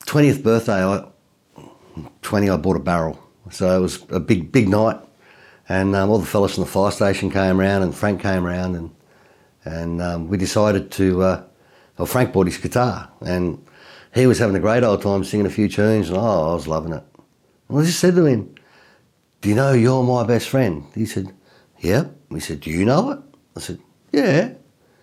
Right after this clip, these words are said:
He said, "Well, I'll play it, you sing it." And I sort of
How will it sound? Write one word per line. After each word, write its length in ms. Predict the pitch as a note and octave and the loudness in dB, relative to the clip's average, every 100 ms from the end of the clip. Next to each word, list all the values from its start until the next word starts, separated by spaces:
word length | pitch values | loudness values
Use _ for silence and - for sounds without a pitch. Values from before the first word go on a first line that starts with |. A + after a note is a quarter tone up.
| _ | _
He 60 | - | -12
said, 240 | - A2 | -4 -2
"Well, 320 | A2 G#2 G2 - | 2 2 0 -2
I'll 140 | G#2 F#2+ | -2 0
play 240 | G#2+ G2 | 0 0
it, 20 | |
you 80 | F2+ | 0
sing 220 | F#2+ G#2 | -2 -4
it." 100 | F2+ - _ _ _ _ _ _ _ _ _ _ | -6 -10 _ _ _ _ _ _ _ _ _ _
And 160 | F#2 G2 | -2 2
I 140 | G#2 F#2 | 2 0
sort 260 | G#2 G2 | 2 2
of 300 | F#2+ D#2 - | 2 -2 -10